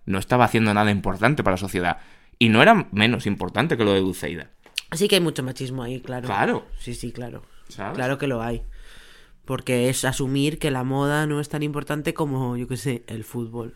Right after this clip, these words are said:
Speaker 2: Pues es que para ti lo es.
Speaker 1: Claro.
Speaker 2: Lo que para ti es más importante no lo es para otro y ya está. No,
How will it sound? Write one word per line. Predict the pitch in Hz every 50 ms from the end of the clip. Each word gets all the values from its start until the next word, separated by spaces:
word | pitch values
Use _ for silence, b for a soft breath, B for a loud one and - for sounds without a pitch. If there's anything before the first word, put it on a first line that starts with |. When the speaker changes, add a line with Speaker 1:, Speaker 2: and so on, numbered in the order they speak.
| - -
Speaker 2:
Pues | 123 117 120
es | 120 120 -
que | - 120
para | 110 120 123 123
ti | - 131
lo | 123 127
es. | 123 135 147 165 175 170
Speaker 1:
Claro. | - 104 95 95 117 175 196 175 185 -
Speaker 2:
Lo | - 165 160
que | 135 151
para | 127 139 131 139
ti | 139 147
es | 151
más | 143 156 151 -
importante | 165 160 147 156 147 - 160 160 170 165 190
no | 180 175
lo | 180 180 160
es | -
para | - 131 123 123 123
otro | 147 190 180 170 143 127 123
y | - 127
ya | 117 127
está. | 113 - - 123 120 117 123 - - -
No, | - - 120 127 101 127 127 127 127 127 127 123 120 117 117